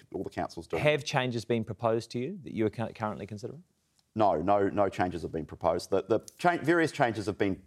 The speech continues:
Speaker 1: talked
Speaker 2: Mm.
Speaker 1: about by various councils. No one's come to us, certainly Labor hasn't, no
Speaker 2: The
Speaker 1: one's come
Speaker 2: concrete
Speaker 1: to us and
Speaker 2: position.
Speaker 1: said, "You should do X, Y, Z."
Speaker 2: Mm.
Speaker 1: None of that. We, what we're doing is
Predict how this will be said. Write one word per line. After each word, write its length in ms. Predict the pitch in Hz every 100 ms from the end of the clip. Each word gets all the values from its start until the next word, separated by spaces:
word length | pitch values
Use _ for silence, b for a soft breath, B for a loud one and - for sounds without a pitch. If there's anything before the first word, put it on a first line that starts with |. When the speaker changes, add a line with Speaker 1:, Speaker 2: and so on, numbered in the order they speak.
| _ -
Speaker 1:
talked 320 | - 113 95
Speaker 2:
Mm. 20 |
Speaker 1:
about 280 | 82 87 -
by 100 | 87
various 300 | 82 85 78
councils. 480 | - 90 - 80 85
No 160 | 113
one's 340 | 120 113 101 - B B B -
come 180 | 110 92
to 160 | 90
us, 180 | 87 85
certainly 280 | 131 - 92
Labor 320 | 90 95 90
hasn't, 340 | 90 87 90
no 60 | 104
Speaker 2:
The 60 | 110
Speaker 1:
one's 140 | 104
come 100 | 139
Speaker 2:
concrete 180 | 113 107
Speaker 1:
to 60 | 95
us 160 | 92 87
and 80 | 90
Speaker 2:
position. 240 | - 90
Speaker 1:
said, 40 | 82
"You 120 | 101
should 300 | - 90 76 b b b
do 320 | - 104 95 90
X, 220 | 98 -
Y, 140 | 90
Z." 280 | 82 90 78 -
Speaker 2:
Mm. 200 | 85 78
Speaker 1:
None 120 | 110
of 80 | 95
that. 240 | 78 87 - b b
We, 180 | 143 151
what 200 | 135 160
we're 180 | 143 151
doing 300 | 131 104 95
is 220 | 95 -